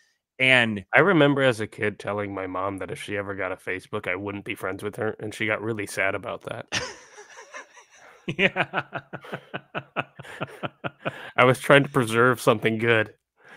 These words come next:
Speaker 1: Yeah.
Speaker 2: But despite my best efforts, it's, it's, it's over.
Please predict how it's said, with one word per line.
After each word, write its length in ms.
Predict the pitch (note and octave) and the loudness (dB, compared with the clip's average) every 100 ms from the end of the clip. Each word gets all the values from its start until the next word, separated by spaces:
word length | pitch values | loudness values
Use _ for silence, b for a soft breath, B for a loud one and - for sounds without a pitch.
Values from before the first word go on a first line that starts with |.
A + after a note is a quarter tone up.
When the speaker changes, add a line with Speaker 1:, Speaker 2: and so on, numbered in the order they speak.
| B B D3 C#3+ - | B B -14 -8 -6
Speaker 1:
Yeah. 760 | - F3 F#3+ - E3 C#3 D3 | -4 -2 -2 0 0 0 -4
Speaker 2:
But 100 | G#3+ | -4
despite 400 | G2+ - C3 A#2+ | -4 0 4 4
my 140 | A2+ A2+ | 4 2
best 280 | A2 G#2+ | 2 2
efforts, 380 | A2+ G#2+ G#2+ G#2 | 0 2 -2 -4
it's, 360 | A2 - - - - | -8 -12 -14 -16 -12
it's, 420 | A2 A2 - - | -12 -10 -14 -10
it's 180 | A2 G#2+ | -10 -4
over. 360 | G2+ G2+ G#2 | -4 -4 -8